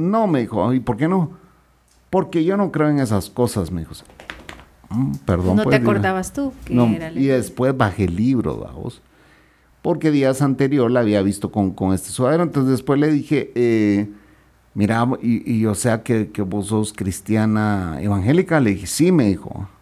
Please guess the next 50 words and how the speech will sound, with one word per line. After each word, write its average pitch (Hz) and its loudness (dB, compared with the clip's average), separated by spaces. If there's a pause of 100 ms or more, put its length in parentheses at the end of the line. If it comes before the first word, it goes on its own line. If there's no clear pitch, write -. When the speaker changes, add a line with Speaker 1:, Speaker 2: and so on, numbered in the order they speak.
(200)
Speaker 1:
"Ah, 151 0
por 113 -2
eso 110 -2
es 110 -4
que 113 -2
no 104 2
te", 95 -2
sí, 151 0
a 135 2
mí 110 -2
esas 98 -6
cosas - -6
no 85 -4
me 82 -4
gustan. - -8 (800)
Ah, 147 2
pues 113 2
sí, 113 0
que 107 0
no 101 4
sé 90 -4
qué. 127 2
Y, 175 -2 (120)
eh, 135 0
pues, 151 -2 (120)
cuando 160 0
ya 170 2
empezás 175 0
a 139 0
hablar 123 0
en 143 2
un 139 -2
plano 139 0
ya 120 2
más 117 0
personal 98 -2
con 120 -2
la 123 0
gente, 95 -4
pues 107 -4
la 95 -6
gente 104 -4
se 113 0
abre 123 0
a 82 -2
vos, 101 -2
Speaker 2:
Pues 110 -4
Speaker 1:
em-, 98 -2
Speaker 2:
sí. 98 -4
Speaker 1:
empieza, 101 0